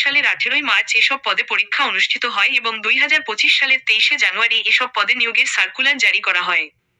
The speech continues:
যেখানে ঊনত্রিশে জানুয়ারি চাকরিতে যোগদানের নির্দেশনা দেওয়া হয়। তবে এইসব পদে নিয়োগ পেতে পরীক্ষায় অংশ নেওয়া আঠারো জন বঞ্চিত হয়ে হাইকোর্টে রিট করেন। রিটের পক্ষের আইনজীবী হাইকোর্টে শুনানিতে বলেন,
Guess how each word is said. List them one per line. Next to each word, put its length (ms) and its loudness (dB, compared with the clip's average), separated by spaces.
যেখানে 440 2
ঊনত্রিশে 460 0
জানুয়ারি 400 0
চাকরিতে 480 0
যোগদানের 460 -2
নির্দেশনা 480 0
দেওয়া 240 0
হয়। 240 -2
তবে 280 0
এইসব 380 0
পদে 220 0
নিয়োগ 260 -2
পেতে 200 -2
পরীক্ষায় 540 0
অংশ 220 0
নেওয়া 240 0
আঠারো 340 0
জন 200 -2
বঞ্চিত 360 -2
হয়ে 220 0
হাইকোর্টে 480 0
রিট 180 2
করেন। 300 0
রিটের 400 2
পক্ষের 380 0
আইনজীবী 440 0
হাইকোর্টে 480 0
শুনানিতে 520 0
বলেন, 280 0